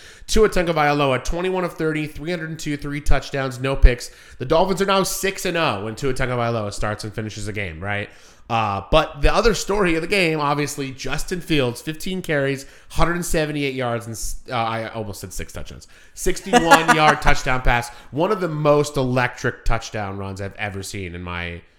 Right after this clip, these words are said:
Speaker 2: was pretty crazy.
Speaker 1: career watching football. Um, I've been on, I, all year I've been saying, I see flashes of, like, that's why I believe in Justin Fields. That's why I think Justin Fields can be one of the best quarterbacks. And I think we've been seeing it for three or four weeks now,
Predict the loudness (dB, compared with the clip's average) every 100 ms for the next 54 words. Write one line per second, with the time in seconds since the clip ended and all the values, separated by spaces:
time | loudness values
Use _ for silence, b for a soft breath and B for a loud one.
0 | -20 -16 -10 -8 -8 0 4 6 6 4
1 | 0 -4 -4 -2 -4 -8 B B B 0
2 | 0 0 -4 -8 b b b b b -2
3 | -2 0 0 0 -2 -4 2 6 6 6
4 | 6 4 2 2 2 2 -2 -8 -10 -6
5 | -4 -4 -4 -4 -2 0 -2 -4 -4 -4
6 | -2 0 0 -2 -6 -6 -8 -10 -10 -10
7 | -12 -12 -10 -4 -2 2 2 2 -6 -8
8 | -10 -10 -10 -10 -10 -10 -10 -10 -10 -10
9 | -10 -8 -8 -10 -16 B B B -2 0
10 | 0 -4 -12 -14 -4 -2 -2 -6 -10 -6
11 | -2 -2 -2 -2 -4 -4 -4 -4 -6 -6
12 | -4 -4 0 2 2 -2 -4 -8 -8 -10